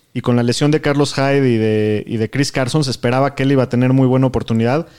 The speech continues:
Solamente tuvo un acarreo para cuatro yardas, mientras que D J Dallas, el, el novato, fue utilizado todo el partido. Tuvo ca-, dieciocho acarreos para cuarenta y un yardas y un touchdown y cinco recepciones para dieciocho yardas y otro touchdown.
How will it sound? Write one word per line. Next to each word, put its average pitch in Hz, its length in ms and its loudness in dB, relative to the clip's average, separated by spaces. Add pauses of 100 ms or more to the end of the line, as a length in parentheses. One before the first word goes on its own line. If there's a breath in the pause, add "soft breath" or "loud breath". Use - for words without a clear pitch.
(180 soft breath)
Solamente 170 480 0
tuvo 151 360 2
un 180 160 2
acarreo 143 440 2
para 120 200 -2
cuatro 131 260 0
yardas, 127 400 0
mientras 117 340 -2
que 117 100 -6
D 139 220 0
J 143 140 2
Dallas, 131 360 0
el, 107 260 -4
el 110 140 -2
novato, 123 480 0 (280 soft breath)
fue - 120 -4
utilizado 151 400 0
todo 151 140 2
el 147 100 2
partido. 123 440 0
Tuvo 139 320 0
ca-, 131 180 -4
dieciocho 127 460 0
acarreos 131 320 0
para 131 200 0
cuarenta 117 280 0
y 127 60 2
un 131 160 2
yardas 131 320 0
y 131 60 0
un 127 60 0
touchdown 156 540 0
y 120 120 -4
cinco 151 300 0
recepciones 139 460 -2
para 110 160 -2
dieciocho 127 320 -4
yardas 127 340 0
y 131 40 0
otro 123 220 0
touchdown. 156 460 -2